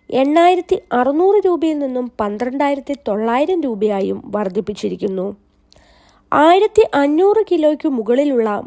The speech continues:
മോട്ടോർ കാറുകളുടെ നികുതി പതിനായിരത്തി അറുന്നൂറ് രൂപയിൽ നിന്നും പതിനഞ്ചായിരത്തി തൊള്ളായിരം രൂപയാക്കിയാണ്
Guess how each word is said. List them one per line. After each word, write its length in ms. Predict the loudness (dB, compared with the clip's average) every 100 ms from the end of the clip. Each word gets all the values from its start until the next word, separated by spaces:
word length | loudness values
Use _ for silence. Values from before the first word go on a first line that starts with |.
| -6
മോട്ടോർ 380 | -6 -2 0 0 0
കാറുകളുടെ 500 | -2 -2 -6 -4 -4
നികുതി 320 | -4 -6 -6 -8 -10 _ _ _ _ _ 0
പതിനായിരത്തി 680 | 2 4 4 4 2 -2 -2 0
അറുന്നൂറ് 400 | -2 0 0 0
രൂപയിൽ 320 | 0 -2 -2 -4
നിന്നും 300 | -4 -6 -8 _
പതിനഞ്ചായിരത്തി 800 | -6 -2 -4 -2 0 0 -2 -10 -6
തൊള്ളായിരം 500 | -4 0 0 -2 -2 -4
രൂപയാക്കിയാണ് 800 | -4 -4 -2 -4 -6 -6 -2